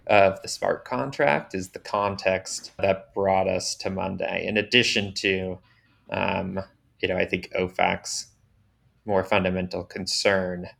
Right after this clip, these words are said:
about the disintermediation of finance and how they're gonna go about accomplishing their objectives, given that, that new context. Um, Treasury ha-, or ofac has sanctioned, um, mixers before.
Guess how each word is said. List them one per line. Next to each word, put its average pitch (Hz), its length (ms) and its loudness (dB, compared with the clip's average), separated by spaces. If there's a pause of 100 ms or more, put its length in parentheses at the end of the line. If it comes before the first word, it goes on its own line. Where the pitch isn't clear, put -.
(140)
about 92 600 -2
the - 80 -6
disintermediation 90 1160 -6
of 92 120 -8
finance 107 600 -2
and 95 140 -4
how 92 200 0
they're 95 300 -2 (380)
gonna 101 140 0
go 95 140 2
about 95 400 0
accomplishing 92 680 -4
their 90 180 0
objectives, - 840 -6 (160)
given 98 320 0
that, 92 280 0 (200)
that - 260 4
new 90 180 -4
context. - 840 -6 (640)
Um, 107 520 6 (160)
Treasury 160 480 6
ha-, 131 180 -4 (120)
or 104 280 8
ofac 104 440 4
has 92 200 -4
sanctioned, 98 680 -4 (220)
um, 92 440 -4 (520)
mixers 101 460 0
before. - 560 -2